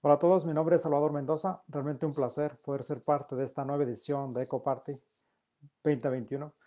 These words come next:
Ah, en esta ocasión quiero hablarles acerca de un nuevo ataque, mm, llamado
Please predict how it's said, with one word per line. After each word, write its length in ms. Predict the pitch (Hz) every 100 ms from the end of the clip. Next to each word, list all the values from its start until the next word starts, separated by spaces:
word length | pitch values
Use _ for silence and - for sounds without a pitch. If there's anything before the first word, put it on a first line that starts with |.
| _ _ _ _ _
Ah, 280 | 139 131 131 185
en 120 | 170
esta 160 | 175
ocasión 400 | 202 160 196 202
quiero 140 | 196 196
hablarles 280 | 185 180 180
acerca 580 | 185 170 190 175 170 -
de 160 | 151
un 100 | 160
nuevo 180 | 170 170
ataque, 560 | 156 170 170 185 190 160 -
mm, 180 | 165 135 -
llamado 580 | 139 131 139 151 147 123